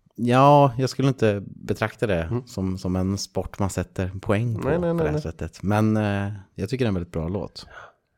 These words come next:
Speaker 2: Ja, men det var det. Eh, nu är jag klar för dagen, men du ska avsluta med ett litet sista segment.
Speaker 1: <clears throat> Nej, jag, jag har bara en fråga egentligen. Och jag tänker, för att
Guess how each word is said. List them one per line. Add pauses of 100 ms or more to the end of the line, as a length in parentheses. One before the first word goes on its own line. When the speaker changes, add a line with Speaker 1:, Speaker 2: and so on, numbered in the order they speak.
(240)
Speaker 2:
Ja,
men
det
var
det.
Eh,
nu
är
jag
klar
för
dagen,
men
du
ska
avsluta
med
ett
litet
sista (340)
segment. (200)
Speaker 1:
<clears throat>
Nej,
jag, (340)
jag
har
bara
en (320)
fråga
egentligen. (960)
Och
jag
tänker,
för
att